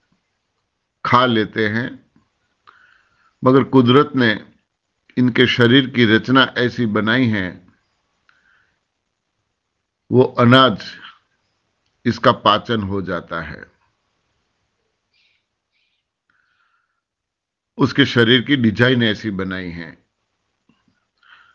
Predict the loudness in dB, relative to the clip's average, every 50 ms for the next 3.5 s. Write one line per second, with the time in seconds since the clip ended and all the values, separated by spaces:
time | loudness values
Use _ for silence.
0 | _ _ _ -2 0 0 0 0 0 2 2 4 4 2 0 -2 0 0 2 2
1 | 2 0 -2 -4 -4 -6 -10 _ _ _ _ _ _ _ _ _ _ _ _ _
2 | _ _ _ _ _ _ _ -6 -6 -4 0 2 2 4 4 4 4 4 2 2
3 | 2 2 2 0 0 -4 -10 -20 _